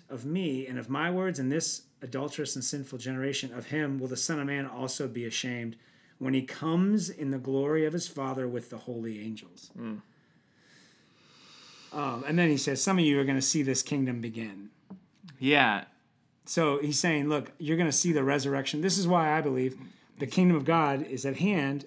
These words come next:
Speaker 1: and then it is inaugurated, it begins with Christ's resurrection.
Speaker 2: Right.
Speaker 1: So these guys saw Christ reign. He ascended
Speaker 2: Mm-hmm.
Speaker 1: to the right hand of God the Father, and he will come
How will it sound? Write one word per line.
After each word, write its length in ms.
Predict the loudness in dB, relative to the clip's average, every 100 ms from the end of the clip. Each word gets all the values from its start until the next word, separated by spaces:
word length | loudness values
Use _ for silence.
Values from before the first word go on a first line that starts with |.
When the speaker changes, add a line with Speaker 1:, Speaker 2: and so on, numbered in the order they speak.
| -4
Speaker 1:
and 160 | -2
then 180 | 0 0
it 160 | -2 -2
is 240 | 0 0
inaugurated, 760 | 0 2 2 2 2 2 2
it 100 | -2
begins 600 | -4 0 2 2 0 -2
with 180 | -6 -8
Christ's 320 | -4 -2 -2
resurrection. 560 | -2 -4 -2 -4 -6 -8
Speaker 2:
Right. 240 | -6 -8 -12 _ _
Speaker 1:
So 200 | -4 -2
these 260 | 2 2 2
guys 300 | 0 0 0
saw 540 | 2 4 4 2 0
Christ 460 | -6 -4 0 0 -2
reign. 400 | -4 -2 0 -2
He 120 | 0 0
ascended 400 | 0 0 2 0
Speaker 2:
Mm-hmm. 40 |
Speaker 1:
to 60 | -2
the 100 | -2
right 200 | 0 0
hand 160 | -2
of 80 | -2
God 200 | -4 -4
the 60 | -6
Father, 460 | -4 -4 -4 -6 -8 -20 _ _ _ _ _
and 120 | -10 -4
he 80 | -2
will 80 |
come 440 | -2 0 0 -2